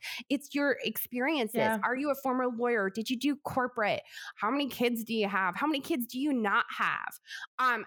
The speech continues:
Speaker 1: I think that that's all part of it, where you are in your journey. It really is going to attract some people to you, and then others are gonna be repelled by that.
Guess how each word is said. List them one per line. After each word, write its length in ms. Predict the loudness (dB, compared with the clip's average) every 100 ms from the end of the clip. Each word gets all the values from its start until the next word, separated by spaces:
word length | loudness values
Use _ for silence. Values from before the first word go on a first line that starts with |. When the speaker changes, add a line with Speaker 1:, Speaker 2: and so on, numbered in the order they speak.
| -4
Speaker 1:
I 60 | -2
think 160 | 0
that 100 | 2
that's 200 | 2 0 -2 0
all 280 | 2 2 0
part 380 | -4 0 2 2
of 80 |
it, 160 | 0 0
where 140 | 0
you 200 | 0 -2 0
are 260 | 2 2 2
in 140 | 2
your 160 | 2 0
journey. 680 | 2 2 2 2 0 0 -4 -12 -10 0
It 140 | 0 0 0
really 480 | 0 2 2 0 -4 _ _ _ _ -2
is 160 | -2 0
going 260 | 0 0 0
to 260 | 0 0
attract 420 | 0 2 0 0
some 140 | 0 0
people 340 | -2 0 -2
to 260 | 0 0 0
you, 320 | 2 2 2 0
and 180 | 0
then 140 | 0 0
others 340 | 0 2 2 0
are 60 |
gonna 140 | 0 2
be 100 | 2
repelled 460 | 2 0 0 0 0
by 120 | 0
that. 200 | 0